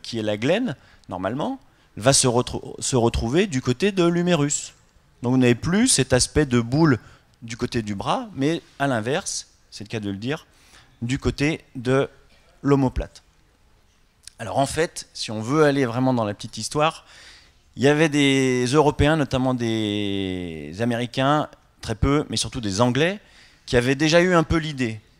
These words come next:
Mais ils n'étaient pas aussi fins mécaniciens que, que Paul Gramont, et ils ont fait des trucs qui ont complètement, euh,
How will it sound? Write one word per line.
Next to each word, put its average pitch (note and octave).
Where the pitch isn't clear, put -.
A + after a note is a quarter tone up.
Mais D#3+
ils D#3
n'étaient C#3
pas -
aussi D#3+
fins E3+
mécaniciens D#3
que, G#2+
que -
Paul C3
Gramont, B2+
et D#3+
ils C3
ont B2+
fait D#3
des C#3+
trucs E3+
qui -
ont C3+
complètement, C#3
euh, G2+